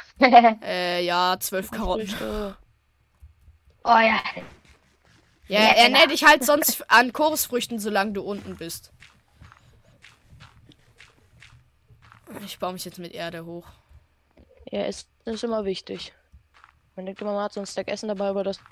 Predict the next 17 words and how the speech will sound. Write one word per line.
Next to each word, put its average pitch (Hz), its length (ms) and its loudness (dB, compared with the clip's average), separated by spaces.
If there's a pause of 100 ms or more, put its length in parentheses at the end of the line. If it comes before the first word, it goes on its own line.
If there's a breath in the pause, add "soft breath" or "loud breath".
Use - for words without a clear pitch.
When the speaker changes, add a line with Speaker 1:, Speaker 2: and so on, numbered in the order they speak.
Speaker 3:
ist - 220 -18
noch 196 160 -12
irgendwie 196 360 -12
voll 190 200 -12
schnell 185 240 -12
weg 185 160 -8
einfach. 180 380 -14 (1080)
Speaker 2:
Und 233 180 -8
eine 208 160 -6
Enderperle 208 600 -2
immer 226 300 -4
im 202 100 -8
Inventar 196 560 -8
haben 170 220 -8
für 180 180 -10
Emerald 180 320 -8
Perlen 160 340 -10